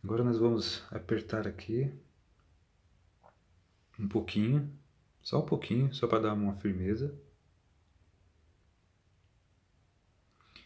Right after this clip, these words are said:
Agora nós vamos puxar a linha pra que aquele nó que tá aqui,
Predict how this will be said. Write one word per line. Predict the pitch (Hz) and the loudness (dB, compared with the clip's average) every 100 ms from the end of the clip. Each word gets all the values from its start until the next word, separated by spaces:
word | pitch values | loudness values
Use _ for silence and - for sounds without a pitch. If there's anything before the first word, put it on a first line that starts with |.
| _ - | _ -6
Agora | 101 117 | -2 2
nós | 127 | 2
vamos | 123 127 | 2 0
puxar | - 123 - 120 117 | 0 0 2 2 4
a | |
linha | 107 113 135 143 - - _ _ _ _ _ _ _ _ _ - - - - - - - _ _ - - _ _ - | 4 4 2 0 -4 -18 _ _ _ _ _ _ _ _ _ -20 -20 -20 -18 -16 -18 -20 _ _ -20 -20 _ _ 0
pra | 117 | 2
que | 117 | 4
aquele | 117 147 147 | 2 4 4
nó | 131 120 | 4 4
que | - | 0
tá | - 120 110 | -2 2 2
aqui, | 104 - 165 170 - | 2 0 2 2 0